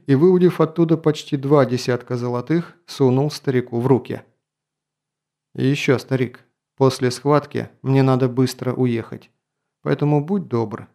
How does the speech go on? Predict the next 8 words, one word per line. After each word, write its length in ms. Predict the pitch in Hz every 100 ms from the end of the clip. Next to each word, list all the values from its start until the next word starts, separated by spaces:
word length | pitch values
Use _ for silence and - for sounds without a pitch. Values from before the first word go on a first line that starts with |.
| _
найми 400 | 143 151 160 190
мне 180 | 175 151
какого-нибудь 640 | 143 135 147 147 143 139
возницу 720 | 135 139 135 180 185 - 107 -
с 80 | -
хорошей 440 | 131 127 156 -
дорожной 480 | 117 120 123 120 120
колесницей. 800 | 117 123 123 - 113 - -